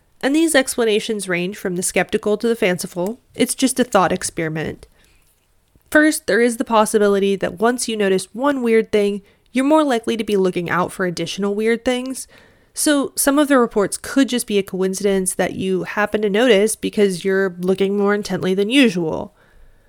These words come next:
Two, there is the possibility that areas where you are more likely to spot a Bigfoot are also the areas where you're more likely to spot a U F O,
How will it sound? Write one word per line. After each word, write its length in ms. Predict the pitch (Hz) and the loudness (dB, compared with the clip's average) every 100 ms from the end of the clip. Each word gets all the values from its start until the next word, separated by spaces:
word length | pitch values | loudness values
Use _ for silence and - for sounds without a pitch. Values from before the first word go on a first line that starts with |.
| _ _ _ _ | _ _ _ _
Two, 420 | - 285 285 277 | 0 2 4 4
there 160 | 254 220 | 4 6
is 200 | 226 226 | 6 4
the 80 | 262 | 0
possibility 680 | 220 208 - 208 214 226 226 | 2 0 0 2 4 4 2
that 220 | 214 - | 2 0
areas 440 | 180 185 190 190 | 0 2 2 0
where 120 | 190 175 | -2 -2
you 220 | 180 170 | -2 -2
are 220 | 202 220 | 0 0
more 220 | 220 208 | 0 -2
likely 340 | 196 190 185 196 | -2 -4 -4 -6
to 80 | 185 | -6
spot 300 | - 170 170 | -6 -6 -4
a 20 | |
Bigfoot 500 | 240 247 - 254 240 | -2 -2 0 0 0
are 200 | 226 208 | -2 2
also 380 | 214 226 - 240 | 2 2 0 0
the 140 | 233 | 0
areas 460 | 190 190 196 185 - | 0 2 2 0 -2
where 100 | 185 | -2
you're 160 | 190 | 0
more 220 | 185 190 | 0 0
likely 320 | 185 180 - 190 | 0 -2 0 -2
to 80 | |
spot 340 | 185 - 170 - | -2 -2 -2 -2
a 60 | |
U 220 | 185 170 160 | -4 -2 -4
F 200 | 156 247 | -2 2
O, 320 | 220 165 | 2 2